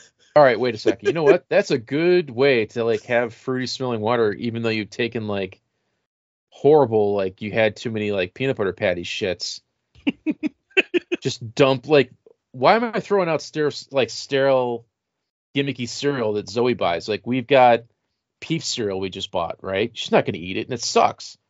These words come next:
Speaker 1: I'll wait
Speaker 2: Mm-hmm.
Speaker 1: for it to get stale, and I'll just throw it in the upper tank of the toilet.
Speaker 2: There you
Speaker 1: Boom.
Speaker 2: go.
Speaker 1: Two thousand flushes.
Speaker 2: <laughs> Upper decker it.
Speaker 1: Yeah. Yeah,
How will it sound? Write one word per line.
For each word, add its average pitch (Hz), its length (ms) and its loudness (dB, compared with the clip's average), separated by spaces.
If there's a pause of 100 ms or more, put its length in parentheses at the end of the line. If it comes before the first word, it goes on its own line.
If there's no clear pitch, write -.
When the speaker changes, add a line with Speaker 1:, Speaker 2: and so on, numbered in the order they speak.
(160)
Speaker 1:
I'll 127 100 2
wait 147 120 6
Speaker 2:
Mm-hmm. 110 80 -4
Speaker 1:
for 156 60 4
it 131 80 0
to 131 40 -8
get 117 160 -4
stale, 143 360 2
and 104 60 0
I'll 110 100 -4
just - 300 -14
throw 104 220 -4
it - 160 -8
in 98 360 -8 (120)
the 101 120 -4
upper 95 180 -6
tank 95 260 -6
of 90 60 -6
the 90 60 -10
toilet. 117 460 4 (540)
Speaker 2:
There 247 120 4
you - 60 6
Speaker 1:
Boom. - 60 -4
Speaker 2:
go. 175 200 2 (300)
Speaker 1:
Two 175 120 -2
thousand 165 300 4
flushes. 160 500 -4 (320)
Speaker 2:
<laughs> - 320 -18
Upper 95 220 -2
decker 139 320 0
it. - 100 -8 (500)
Speaker 1:
Yeah. 151 360 -8 (1800)
Yeah, 170 200 -16